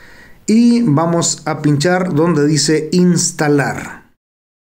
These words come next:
Y esperamos a que cargue. Obviamente la velocidad de la instalación pues dependerá desde luego de la velocidad de mi internet. Ahí está ya terminando de cargar. Obviamente este es un video, lo, recuerda que lo puedes pausar y esperar a que haga lo mismo en tu celular para ir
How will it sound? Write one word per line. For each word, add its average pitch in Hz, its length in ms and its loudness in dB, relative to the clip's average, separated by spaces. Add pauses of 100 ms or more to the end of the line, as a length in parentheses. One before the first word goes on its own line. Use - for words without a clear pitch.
(640)
Y 196 220 2
esperamos 143 540 -2
a 143 40 0
que 156 140 -2
cargue. 214 280 0
Obviamente 170 500 0
la 147 120 0
velocidad 143 600 0
de 160 80 2
la 143 80 2
instalación 147 580 0
pues 165 140 0
dependerá 135 720 -2
desde 151 400 0
luego 190 340 2
de 156 80 2
la 139 120 2
velocidad 131 600 0
de 143 260 -2
mi 147 380 0
internet. 139 920 -2 (1160)
Ahí 165 160 0
está 180 200 0
ya 180 140 2
terminando 160 560 0
de 151 80 -2
cargar. 170 480 -4
Obviamente 180 520 0
este 180 160 -6
es - 60 -10
un 175 120 2
video, 165 280 0
lo, 165 180 0
recuerda 151 420 -4
que 143 80 -8
lo 131 140 -6
puedes 156 280 -4
pausar 139 420 -4
y 170 60 0
esperar 143 400 -4
a 151 100 -6
que 135 140 -8
haga 139 220 -4
lo 131 120 -4
mismo 131 340 -6
en 127 80 -12
tu 135 120 -10
celular 180 480 -4
para 131 220 -6
ir 151 260 -2